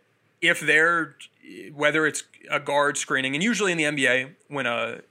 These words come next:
Alex Caruso goes sets and goes and sets a screen for a LeBron James, Alex Caruso's guy is gonna step out. He's not gonna, he hopefully isn't switching on LeBron. He's not gonna run a drop coverage. Guards don't run drop coverage, but he's gonna just, you know, step out, get in the way, try to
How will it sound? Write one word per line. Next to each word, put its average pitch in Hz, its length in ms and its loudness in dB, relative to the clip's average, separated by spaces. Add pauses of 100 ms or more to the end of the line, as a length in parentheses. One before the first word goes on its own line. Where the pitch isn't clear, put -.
(160)
Alex 147 220 -2
Caruso 139 380 -6
goes 123 200 -4
sets - 320 -4
and 151 120 -8
goes 147 180 -2
and 143 100 -8
sets 139 200 -2
a 131 40 -12
screen 123 440 -6
for 127 180 -6
a 120 40 -4
LeBron 123 300 -4
James, 120 300 -8 (300)
Alex 190 280 -4
Caruso's 147 400 -4
guy 120 220 2
is 113 140 -4
gonna 117 120 -10
step - 380 -6
out. - 220 -8
He's 160 100 -10
not 208 140 -2
gonna, 156 240 -2 (200)
he 175 120 -4
hopefully 208 400 0
isn't 165 200 -4
switching 190 300 -2
on 175 100 -2
LeBron. 160 400 2 (200)
He's 160 140 -6
not 160 180 0
gonna 160 120 0
run 151 160 2
a 143 60 2
drop 123 340 -2
coverage. 123 360 -2
Guards 151 180 0
don't 147 140 -4
run 131 100 0
drop 120 260 -4
coverage, 120 360 -4 (240)
but 147 100 2
he's 160 180 -4
gonna 160 160 0
just, 139 280 -4
you 151 100 0
know, 123 80 2
step - 420 -4
out, 135 280 2
get 151 100 0
in - 60 -12
the 139 80 -4
way, 123 160 0
try 139 200 0
to 127 160 0